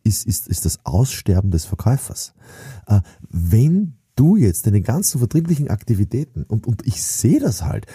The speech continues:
weil es halt so einfach ist, ein E-Mail zu schreiben. Es ist halt so einfach, auf einem, äh, einfach ein E-Mail da, äh,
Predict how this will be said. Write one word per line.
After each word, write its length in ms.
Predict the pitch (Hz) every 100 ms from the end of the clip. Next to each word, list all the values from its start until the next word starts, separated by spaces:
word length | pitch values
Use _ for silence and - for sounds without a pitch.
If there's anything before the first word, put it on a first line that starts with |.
| 110
weil 180 | - 143
es 140 | -
halt 120 | 147
so 200 | 139 165 -
einfach 520 | 113 240 294 208 -
ist, 160 | 143 123
ein 100 | 117
E-Mail 360 | 120 104 90 78
zu 140 | 82
schreiben. 400 | - - - - - - -
Es 140 | 123
ist 100 | 135
halt 160 | 170 180
so 220 | 185 -
einfach, 540 | - 151 220 196 160 - - -
auf 220 | 143 131
einem, 160 | 147 135
äh, 40 | -
einfach 540 | 107 95 - 107 123
ein 100 | 143 -
E-Mail 560 | 143 160 180 180 180 - - 151 -
da, 200 | 151 147 - -
äh, 120 | -